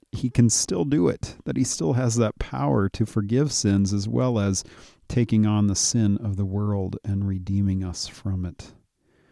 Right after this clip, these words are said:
Well, John goes on to say, "If you were of the world, the world would love you as its own. However, because you are not of the world,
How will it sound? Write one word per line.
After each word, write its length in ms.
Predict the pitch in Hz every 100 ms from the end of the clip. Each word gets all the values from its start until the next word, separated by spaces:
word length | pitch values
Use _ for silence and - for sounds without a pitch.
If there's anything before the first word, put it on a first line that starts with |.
| _ _ _ _ _ _ _ _ _ _ -
Well, 100 | 104
John 320 | 113 113 113
goes 320 | 107 104 101
on 260 | 110 117 113
to 60 |
say, 360 | - 113 107 104
"If 140 | 95
you 120 | 120 110
were 160 | 110
of 100 | 107
the 80 | 107
world, 320 | 104 113 113
the 80 | 104
world 320 | 101 110 104
would 100 | 98
love 280 | 98 104 110
you 160 | 101 95
as 100 | 95
its 180 | -
own. 280 | 110 110 101
However, 400 | 92 107 104 104
because 360 | 101 98 110 101
you 120 | 104
are 80 | 98
not 200 | 98 107
of 140 | 127
the 80 | 104
world, 400 | 92 87 90